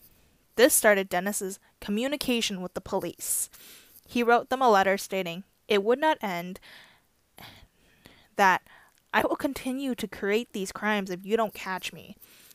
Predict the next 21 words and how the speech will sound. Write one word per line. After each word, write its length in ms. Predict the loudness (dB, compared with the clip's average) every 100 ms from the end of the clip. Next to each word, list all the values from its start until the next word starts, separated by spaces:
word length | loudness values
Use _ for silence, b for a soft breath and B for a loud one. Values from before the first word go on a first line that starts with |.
| B
More 240 | -2 0 0
people 380 | 0 -2 0 0
in 200 | -2 -6
this 160 | -6
community 540 | -8 -8 -4 -2 -4 -4
are 140 | -10
going 420 | -8 -8 -6 -6 -6
to 140 | -6
die. 380 | -4 -4 -6 -14 b b b b
Signed, 640 | 2 6 6 2 -4 -12 _ _ -14 -4
B 340 | -2 -2 -6 -10
T 420 | -10 -6 -4 -6 -8
K." 480 | -8 -8 -8 -16 -20 _ _ _ _ _ _ _ _ _ _ _ _ _ _ _ -20 -20 _ -20 -20 _ _ _ _ _ _ _ -20 B B B B
And 220 | -2 -2 0
from 140 | 0
then 180 | 2 2
on, 220 | 2 0
Dennis 340 | -2 -2 -2
was 140 | -6 -6
referred 500 | -6 -6 -2 -2 -4
to 460 | -6 -2 -2 -2